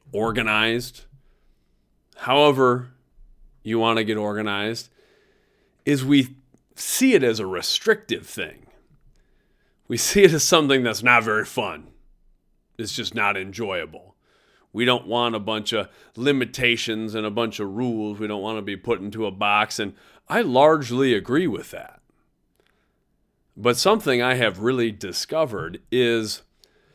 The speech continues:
the more regimented and more organized I am about certain aspects of my life,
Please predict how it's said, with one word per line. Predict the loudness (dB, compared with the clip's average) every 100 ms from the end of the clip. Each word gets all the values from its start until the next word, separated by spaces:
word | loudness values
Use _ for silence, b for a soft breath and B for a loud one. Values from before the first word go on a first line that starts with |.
| _ -10
the | -4
more | 2 4 4 2
regimented | 4 2 2 2 2 0 -2 -4 -4 -8 -14 _ _ _ _ _ _ _ _ -10
and | 0
more | 2 2 2
organized | 4 4 4 2 2 2 0
I | -2
am | 0 0
about | 0 2 0 -2 -8
certain | -2 -2 0
aspects | 0 -2 -2 -4 -2 -4
of | -4
my | -2 0
life, | 0 -2 -6 _